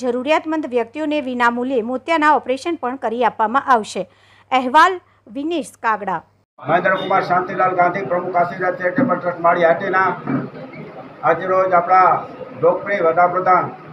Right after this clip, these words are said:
Speaker 2: નરેન્દ્રભાઈ મોદી સાહેબનો જન્મદિવસ છે. જન્મદિવસ નિમિત્તે આજના દિવસે સુનિધિ ચેરિટી ફાઉન્ડેશન મુંબઈ, ડૉક્ટર આભાબેન આર શેઠ માળી હાટીના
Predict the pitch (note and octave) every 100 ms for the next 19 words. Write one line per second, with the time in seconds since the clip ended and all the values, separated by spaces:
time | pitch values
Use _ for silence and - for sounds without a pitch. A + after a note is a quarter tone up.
0 | - - C#3+ F3+ F3+ F3 E3+ E3+ F3+ -
1 | D#3 F3+ F3+ E3 D3+ E3+ F3+ F#3 C3 E3+
2 | F3 D#3 E3+ F#3 F#3 F3 F3+ F#3 G3 E3+
3 | A#2+ - - - - - C#3+ E3+ F#3 F#3
4 | G3 F#3 F#3+ C#3+ - E3+ F#3 F#3 F3+ F3+
5 | F3+ E3+ F3 F3 F3+ F3+ E3+ D3+ - -
6 | D#3 F3+ F3+ F3+ E3 E3 E3+ D#3+ F3 F3+
7 | F3 F3 F3 F3 - E3+ F3 E3 F3 F3+
8 | F#3